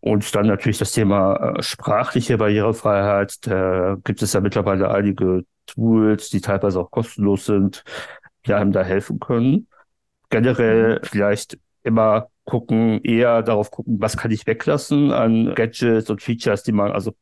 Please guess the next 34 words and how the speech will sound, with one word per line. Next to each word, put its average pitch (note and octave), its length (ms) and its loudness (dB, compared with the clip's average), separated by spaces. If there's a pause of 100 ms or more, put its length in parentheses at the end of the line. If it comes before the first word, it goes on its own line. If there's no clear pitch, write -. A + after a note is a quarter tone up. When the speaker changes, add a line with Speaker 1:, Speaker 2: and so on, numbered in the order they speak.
(200)
Speaker 1:
es - 160 -8
werden A#2+ 160 2
natürlich A2+ 220 -4
sehr A2 120 -2
viele A2 220 -2
Features A2+ 580 0
und, G2+ 500 -6
äh, A2+ 100 -2
viele A2 180 2
Möglichkeiten G#2 520 0
zur F#2+ 160 -6
Verfügung C#3+ 340 -2
gestellt. A2+ 560 0 (440)
Und - 160 -2
wenn G#2+ 120 2
man G#2 320 2
das, - 380 -4
äh, G2 160 2
professionell G#2 720 0
kann, A2 400 0
dann G2+ 160 0
kann A2+ 100 -2
man G#2 140 0
sich G2+ 160 -8
auch - 80 -6
überlegen, G#2 500 2
welche G2 220 0
Sachen G2+ 260 -4
kann G2+ 200 -2
ich - 360 -8
super A2 420 -2
noch G2 140 0
hinzufügen A2+ 680 2
und F2 160 -4